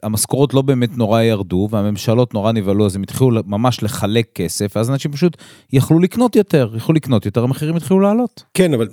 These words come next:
Speaker 2: המחירים מתחילים לעלות בגלל שהמחיר הוא פונקציה של היחס בין כמות הכסף לכמות המוצרים. אני לא צריך לסבך את זה, כי זה בעצם כמות הכסף במחזור, כי אם כסף יושב, יושב ולא זז,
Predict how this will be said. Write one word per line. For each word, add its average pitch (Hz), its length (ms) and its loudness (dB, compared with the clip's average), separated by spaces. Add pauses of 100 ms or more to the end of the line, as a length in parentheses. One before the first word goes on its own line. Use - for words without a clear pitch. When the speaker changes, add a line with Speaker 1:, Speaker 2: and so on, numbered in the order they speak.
(140)
Speaker 2:
המחירים 131 520 -4
מתחילים 170 380 -2
לעלות 160 280 0
בגלל 113 260 -2
שהמחיר 107 760 -4
הוא 151 160 -4
פונקציה 165 420 -4
של 110 220 -6
היחס 131 440 -4
בין 107 160 -8
כמות 123 320 -8
הכסף 135 600 -4 (680)
לכמות 113 500 -4
המוצרים. 98 680 -6
אני 120 80 -2
לא 156 160 2
צריך - 160 -8
לסבך 131 420 -2
את 107 60 -4
זה, 101 80 -6
כי - 120 -12
זה 98 80 -8
בעצם 113 300 -6
כמות 127 500 -6 (680)
הכסף - 760 -2
במחזור, 110 840 -2
כי 117 160 -8
אם 123 60 -8
כסף 139 380 -2
יושב, 127 260 -4 (240)
יושב 120 400 -2
ולא 123 220 -2
זז, 131 140 0